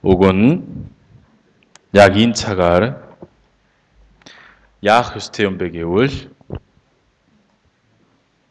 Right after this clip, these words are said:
예수스 다킹 아밀라 하게 튕겨, 창가 아시그라, 바이루 후르기에게 참트랑, 알락탁샤 크리스티언 시베, 하링, 히호.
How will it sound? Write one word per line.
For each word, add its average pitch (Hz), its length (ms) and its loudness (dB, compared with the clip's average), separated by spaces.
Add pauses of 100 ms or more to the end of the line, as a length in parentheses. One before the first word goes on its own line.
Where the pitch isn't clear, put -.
(120)
예수스 208 380 -6
다킹 131 400 -10
아밀라 131 460 -4
하게 117 200 -8
튕겨, 90 360 -16
창가 - 420 -10
아시그라, - 540 -10 (680)
바이루 120 300 0
후르기에게 113 560 -8
참트랑, 98 600 -8 (320)
알락탁샤 113 580 -4
크리스티언 - 500 -4
시베, - 240 -16 (840)
하링, 110 580 0 (2250)
히호. 117 420 -8